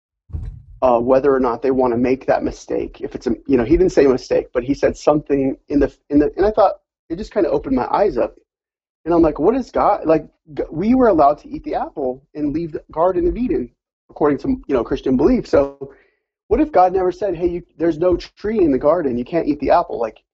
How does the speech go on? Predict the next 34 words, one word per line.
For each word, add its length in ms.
and 80
so 100
that, 160
is 120
that, 180
like, 180
what 140
we're 100
trying 280
to 60
do 200
here? 280
Like, 200
with 120
saying, 420
you 100
know, 120
anyways, 420
this 180
is 80
just, 360
like, 140
an 80
internal 420
thought 320
process 380
that 100
I 100
had 220
to 60
decide 460
within 300
myself, 480
but 200